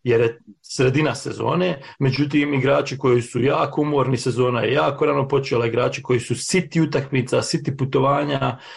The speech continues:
i, i sad potpuno mijenjaju klimu, dakle, a, velika je mogućnost i povreda, i s druge strane ekipe koje dolaze taktički i, i, i timski neuigrane i nespremljene.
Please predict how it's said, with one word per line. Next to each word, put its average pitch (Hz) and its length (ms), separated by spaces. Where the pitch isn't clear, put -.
i, 135 100
i 135 140
sad 139 300
potpuno 147 320
mijenjaju 135 400
klimu, 151 360
dakle, 135 520
a, 127 560
velika 143 420
je 120 80
mogućnost 123 640
i 151 200
povreda, 170 680
i 156 120
s 143 40
druge 147 260
strane 147 480
ekipe 147 440
koje 135 240
dolaze 127 460
taktički - 580
i, 123 300
i, 123 480
i - 140
timski 139 540
neuigrane 127 840
i 120 40
nespremljene. 127 800